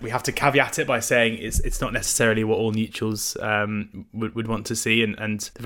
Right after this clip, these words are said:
by the very definition of, of sport washing, we have to nod to the, you know, the human rights record of, of the current ownership. But that doesn't change the fact that it's made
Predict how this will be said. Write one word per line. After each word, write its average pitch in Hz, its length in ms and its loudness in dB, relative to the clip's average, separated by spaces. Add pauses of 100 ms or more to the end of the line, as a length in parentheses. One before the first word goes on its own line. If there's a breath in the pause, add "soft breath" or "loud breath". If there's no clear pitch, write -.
(100)
by 110 100 2
the 107 100 2
very 107 180 2
definition 110 580 -2
of, 98 200 -8
of 110 120 -12
sport - 260 -2
washing, - 300 -4
we 107 80 0
have 104 220 -6
to 107 400 -2
nod 113 320 0
to 110 500 -2 (140)
the, 107 400 0
you 117 80 -8
know, 104 80 -6
the 101 100 -10
human 113 220 -2
rights 110 200 0
record 110 280 0
of, 104 180 -4
of 107 120 -6
the 113 80 -2
current 110 260 0
ownership. 110 420 -2 (280)
But 113 240 4
that 139 120 6
doesn't 143 220 6
change 156 300 6
the 117 80 0
fact - 360 2
that 127 160 4
it's 123 140 -2
made 127 320 6